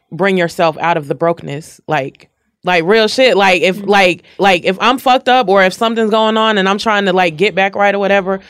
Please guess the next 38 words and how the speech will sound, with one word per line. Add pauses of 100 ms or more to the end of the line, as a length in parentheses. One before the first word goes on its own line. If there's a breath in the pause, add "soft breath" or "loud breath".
(220 loud breath)
I
can't
think
about
nothing
else.
I
can't
think
about
sex.
I
can't
think
about (400 soft breath)
a
nigga.
I
can't
think
about
nothing.
I'm
thinking
about,
okay, (280 loud breath)
what
I'm
about
to
do (280 soft breath)
to
get
back
right.
Like, (240)
nothing
else